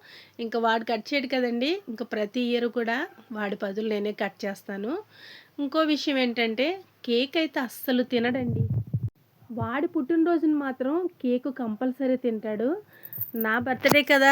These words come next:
తినాలి అని అనుకుంటాడో ఏంటో తెలియదు కానీ మిగతా టైంలో కేక్ పెడితే ఇలా వచ్చి వాసన చూసి వదిలేస్తాడు.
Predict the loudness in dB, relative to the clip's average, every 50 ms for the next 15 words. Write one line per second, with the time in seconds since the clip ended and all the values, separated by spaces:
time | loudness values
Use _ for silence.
0 | 8 8 6 4 2 4 8 8 8 8 8 8 8 8 8 8 8 6 6 4
1 | 2 2 2 6 6 8 8 8 8 8 8 8 6 6 6 4 4 4 2 4
2 | 4 4 4 4 4 4 4 4 4 2 2 2 0 -2 -4 -12 -20 -20 -6 _
3 | -2 0 2 2 4 8 8 8 8 10 8 6 6 6 4 4 2 2 4 6
4 | 6 6 6 4 2 4 6 6 6 4 2 4 4 6 6 4 2 2 -4 _
5 | -20 -20 -20 -20 -20 -14 -4 -2 2 6 6 8 8 8 6 6 4 4 4 6
6 | 8 8 8 8 8 8 4 4 2 4 2 0 0 2 2 2 2 4 4 4
7 | 4 4 2 0 0 2 2 4 4